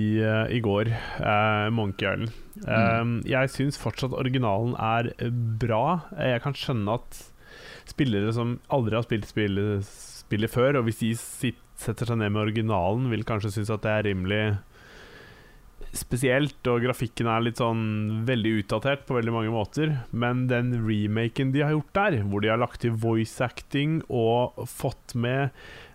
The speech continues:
Speaker 1: ehm, kommentarspor og hele den pakka der. Nå har jeg ikke hørt kommentarsporet faktisk, men selve remaken er, det er helt fantastisk.
Speaker 2: Mm.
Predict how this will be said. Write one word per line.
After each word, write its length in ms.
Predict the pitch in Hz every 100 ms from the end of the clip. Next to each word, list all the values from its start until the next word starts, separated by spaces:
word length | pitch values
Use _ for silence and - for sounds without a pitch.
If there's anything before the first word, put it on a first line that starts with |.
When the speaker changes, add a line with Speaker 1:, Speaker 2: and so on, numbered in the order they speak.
| -
Speaker 1:
ehm, 1040 | 120 117 120 117 113 110 110 107 104 101 139 202 - 117
kommentarspor 1040 | - 123 123 - 95 92 87 - - 120 135
og 60 |
hele 180 | 131 98
den 120 | 117
pakka 240 | 120 - 123
der. 220 | 165 160 - -
Nå 120 | 117
har 120 | 120
jeg 60 | 117
ikke 100 | 123
hørt 280 | 127 110 -
kommentarsporet 840 | 127 127 131 104 95 - 113 120
faktisk, 380 | 131 127 165 -
men 220 | 117 123 127 -
selve 460 | - 175 127 127
remaken 560 | 135 110 107 117 - 151
er, 300 | 113 123 147 - - - - - - - - - - - - - -
det 160 | 202
er 80 | 220
helt 180 | 156 143
fantastisk. 640 | 180 143 - 208 - - -
Speaker 2:
Mm. 340 | - 113 87